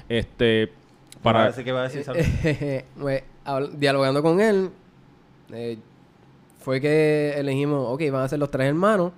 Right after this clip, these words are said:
Speaker 3: Zeus, Hades y Poseidón, en tu espalda. Y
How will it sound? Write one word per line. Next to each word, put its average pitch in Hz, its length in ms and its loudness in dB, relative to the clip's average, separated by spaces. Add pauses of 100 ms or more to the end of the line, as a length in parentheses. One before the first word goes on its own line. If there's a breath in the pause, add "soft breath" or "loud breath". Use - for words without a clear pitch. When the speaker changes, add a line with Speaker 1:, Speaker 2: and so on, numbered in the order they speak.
(440 soft breath)
Speaker 3:
Zeus, 139 380 0
Hades 143 320 0
y 147 40 2
Poseidón, 165 460 0
en 139 80 -6
tu 117 100 -8
espalda. 110 360 -8 (1500)
Y 123 460 -10